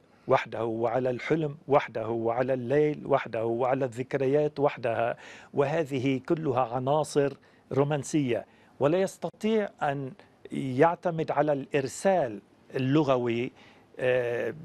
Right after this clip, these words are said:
بشكل تلقائي قبل السوريالية. السوريالية ألغت ال-، آه، الوعي واعتمدت على اللاوعي، بينما الرومانسية اعتمدت على القلب البشري بانسياباته وانسيالاته.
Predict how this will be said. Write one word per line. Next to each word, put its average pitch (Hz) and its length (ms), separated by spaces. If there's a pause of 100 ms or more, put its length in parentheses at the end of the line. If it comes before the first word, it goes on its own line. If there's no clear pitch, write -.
(160)
بشكل 139 440
تلقائي 143 720
قبل 143 340
السوريالية. 107 800 (360)
السوريالية 160 760
ألغت 139 320
ال-، 117 360
آه، 117 360 (360)
الوعي 165 500 (320)
واعتمدت 147 680
على 139 180
اللاوعي، 139 580
بينما 147 380
الرومانسية 143 640
اعتمدت 156 560
على 143 160
القلب 143 420 (520)
البشري 127 580
بانسياباته 143 1200
وانسيالاته. 123 920